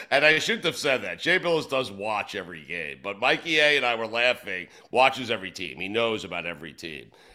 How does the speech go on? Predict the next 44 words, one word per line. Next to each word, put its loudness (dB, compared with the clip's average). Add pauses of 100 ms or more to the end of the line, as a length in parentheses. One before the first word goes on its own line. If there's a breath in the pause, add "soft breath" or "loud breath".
(100 soft breath)
And -4
we'll -6
get 0
to -12
the -6
tournament -8
in -14
a -10
second. -4 (420 soft breath)
But 0
what, 0
what 4
are -2
the 2
three -2
staples, 0
Mikey -2
A? 2
What -2
were -6
we 0
talking 2
about? -2 (300 soft breath)
Like, 2
the -4
three -2
staples 2
that 0
you 2
have 4
to -8
say 0
early 2
on, 2
Jay, 0 (500 soft breath)
to 0
make 6
it 0
seem 2
like 0
you -2
know, 4
you're 4
an -2